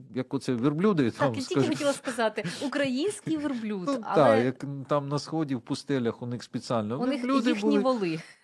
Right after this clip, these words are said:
Speaker 1: Да, вони якби, то у нас були це воли. Потім за часів уже пізніших воли вибили, вивели, тобто за кожну голову там і податки треба було платити і так далі, тому що розуміли,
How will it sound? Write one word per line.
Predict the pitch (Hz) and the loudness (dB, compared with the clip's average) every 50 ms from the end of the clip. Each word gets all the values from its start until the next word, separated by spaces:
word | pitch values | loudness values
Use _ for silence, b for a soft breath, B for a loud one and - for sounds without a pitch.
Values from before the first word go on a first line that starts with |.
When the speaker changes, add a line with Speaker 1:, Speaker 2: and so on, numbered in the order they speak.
| 247 131 | -2 0
Speaker 1:
Да, | 135 151 143 135 131 | 2 0 0 0 0
вони | 139 165 165 165 165 156 | -2 -4 -4 -2 -4 -2
якби, | 151 151 147 135 135 143 139 - | -2 -4 -4 -4 -6 -10 -8 -4
то | 185 185 | -2 -2
у | 180 190 | 0 0
нас | 214 240 247 214 | 2 0 0 0
були | 190 185 202 208 202 202 | -2 -2 0 0 0 0
це | 196 - - 190 | -2 -2 -2 -2
воли. | 185 170 165 170 139 113 104 | -2 2 2 2 2 2 0
Потім | - - 233 254 254 - 214 185 151 | -2 -2 -2 -2 -2 -2 -4 -6 -4
за | 139 160 156 | -2 -4 -4
часів | 156 - 175 156 - - 185 180 165 160 | -2 -4 -6 -6 -4 -6 -6 -4 -2 -2
уже | 156 139 147 156 147 147 B B B B B B B B _ | -4 -2 0 -2 -2 -2 B B B B B B B B _
пізніших | _ 156 151 139 160 190 214 226 220 - - 156 135 - | _ -6 -4 -4 -4 -4 -4 -4 -4 -4 -6 -8 -8 -6
воли | 120 120 147 156 165 185 190 185 160 | -4 -2 0 0 2 0 0 0 -2
вибили, | 127 117 123 151 143 127 120 151 156 160 160 151 | -2 0 2 2 2 2 2 0 0 2 2 0
вивели, | 123 110 127 135 131 123 127 143 147 156 170 170 | 0 2 2 2 2 2 2 0 0 0 0 -2
тобто | 165 - 139 120 - - 135 127 127 120 113 110 107 98 85 _ _ _ _ _ _ _ _ _ _ _ _ _ _ _ _ _ _ _ - | -2 -4 -6 -6 -4 -4 -2 -2 0 -2 -4 -6 -12 -18 _ _ _ _ _ _ _ _ _ _ _ _ _ _ _ _ _ _ _ _ -10
за | 107 107 90 135 127 | -10 -6 -4 -4 -4
кожну | - 151 160 143 127 143 139 123 | -2 0 -2 0 0 -2 -4 -2
голову | 110 139 147 131 131 120 110 | 0 0 2 2 2 0 -2
там | - - 117 107 110 | -2 -4 -6 -6 -6
і | 110 | -8
податки | - - 175 175 190 185 180 185 - 170 | -6 -8 -4 -2 0 -2 -2 -4 -6 -8
треба | 151 - 151 156 147 | -6 -2 -2 -2 -2
було | 143 139 143 143 139 139 | -2 -4 -4 -4 -4 -4
платити | 135 _ 131 131 127 - - 120 110 - 113 | -4 _ -6 -6 -6 -4 -6 -8 -6 -6 -10
і | 104 | -10
так | - - 113 | -8 -10 -10
далі, | 117 131 151 156 156 143 139 - | -4 -2 -2 -2 -2 -6 -10 -12
тому | 131 131 | -12 -12
що | - - 139 135 | -6 -6 -4 -4
розуміли, | 147 139 139 151 147 143 123 107 98 | -4 -4 -6 -6 -6 -6 -6 -6 -8